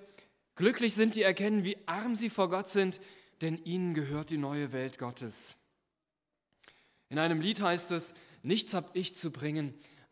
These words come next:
alles, Herr, bist du.“ Vielleicht gehört da das Wort von der Armseligkeit hin oder auch das Wort vom, vom Armutszeugnis.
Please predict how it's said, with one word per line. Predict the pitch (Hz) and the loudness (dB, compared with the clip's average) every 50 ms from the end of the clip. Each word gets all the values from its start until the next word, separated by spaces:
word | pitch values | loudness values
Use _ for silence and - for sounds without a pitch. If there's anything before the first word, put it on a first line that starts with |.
| _ _ | _ _
alles, | - 139 151 151 151 143 - 139 | -8 -6 -4 -4 -4 -6 -6 -8
Herr, | 143 139 135 131 123 120 - _ _ _ _ - | -6 -6 -6 -8 -10 -14 -18 _ _ _ _ -12
bist | 135 131 - - - - | -10 -10 -10 -12 -12 -10
du.“ | 131 123 123 113 107 92 85 - _ _ _ _ _ _ _ _ _ - - - - - - - - - - - - - - - - - - - - - _ _ | -8 -8 -8 -8 -10 -12 -16 -20 _ _ _ _ _ _ _ _ _ -20 -18 -18 -18 -18 -20 -20 -20 -20 -20 -20 -20 -20 -20 -20 -20 -18 -20 -20 -20 -20 _ _
Vielleicht | - 139 151 165 170 - - - - - - | -2 0 0 0 0 -4 -8 -20 -20 -18 -10
gehört | 156 151 170 170 165 165 170 | -4 -2 0 0 0 2 4
da | 160 156 | 4 4
das | 156 156 147 123 | 4 2 0 0
Wort | 147 160 165 160 | -2 -2 -2 -2
von | - 165 156 | -4 -4 -2
der | 147 143 139 - - - | 0 0 -2 -2 -4 -4
Armseligkeit | 156 160 165 170 165 156 147 120 143 170 202 214 190 170 - - - 151 135 131 - | -4 -2 -2 -4 -4 -4 -4 -2 -2 -2 0 0 0 -2 -2 -2 -2 -2 -2 -2 -2
hin | - 139 120 110 - - - - - - - - _ _ _ - | -2 -4 -4 -4 -8 -12 -20 -20 -20 -20 -20 -20 _ _ _ -2
oder | - 156 156 151 147 - | 0 2 2 2 2 0
auch | 143 143 147 139 - | 0 -2 -2 -2 -4
das | - 151 143 123 - 135 | -4 -6 -6 -6 -6 -4
Wort | 147 151 156 | -4 -4 -4
vom, | - - - 147 135 131 123 - - - _ _ _ _ _ _ _ _ | -4 -4 -4 -4 -4 -4 -6 -12 -16 -20 _ _ _ _ _ _ _ _
vom | - 135 131 120 117 - - _ | -10 -8 -6 -6 -8 -10 -12 _
Armutszeugnis. | - 147 165 202 208 180 165 151 143 - - - - - - _ _ - - 185 180 190 - - - 131 110 - - - - - | -8 -6 -4 -2 -2 0 -2 -2 -4 -6 -10 -14 -14 -14 -18 _ _ -14 -10 -8 -8 -8 -8 -8 -8 -10 -10 -10 -12 -14 -16 -16